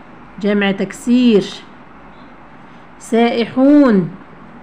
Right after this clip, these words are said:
جمع مؤنث، جمع مذكر سالم، عفوا. صانعات، صانعات إيه؟ جمع مذك-، جمع مؤنث إيه؟ جمع مؤنث سالم.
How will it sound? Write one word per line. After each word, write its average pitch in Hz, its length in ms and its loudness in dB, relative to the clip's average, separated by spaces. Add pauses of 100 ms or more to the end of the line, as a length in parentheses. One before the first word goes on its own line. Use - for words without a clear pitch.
(140)
جمع 202 420 -2
مؤنث، 190 600 -2
جمع 226 240 -2
مذكر 202 440 -2
سالم، 233 420 -2
عفوا. 208 420 -2 (580)
صانعات، 254 1040 0 (1200)
صانعات 214 760 0
إيه؟ 240 420 2 (280)
جمع 196 420 0
مذك-، 180 400 -2
جمع 214 280 -2
مؤنث 196 480 -2
إيه؟ 226 400 0 (320)
جمع 202 220 -4
مؤنث 190 580 -4
سالم. 247 460 0